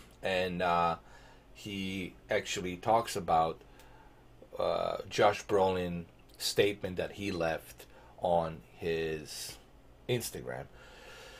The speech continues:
Basically, Thanos praises Joker. Read Josh Brolin thoughtful response to the D C film. And that's what I'm gonna do here.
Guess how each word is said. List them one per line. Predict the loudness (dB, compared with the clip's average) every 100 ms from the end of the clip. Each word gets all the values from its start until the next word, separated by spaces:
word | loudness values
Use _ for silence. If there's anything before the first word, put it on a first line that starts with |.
| -20 -20 -20 -20 10
Basically, | 12 12 6 2 2
Thanos | 4 8 10 10 4 2
praises | 4 6 6 2 0
Joker. | 2 6 6 6 0 0 -8 -20 -20 -20 -20 -20 -20 -20 -20 -18 -4
Read | 2 4 6
Josh | 6 6 4
Brolin | 6 8 8 6 0
thoughtful | -8 -4 4 6 6 2 0
response | -2 -2 2 2 0
to | -6
the | -8 -8
D | -4 -4
C | -4 -4 -6
film. | -2 0 0
And | 0 2
that's | 4 4
what | 2
I'm | 2
gonna | 0 0
do | -2 -2
here. | 2 0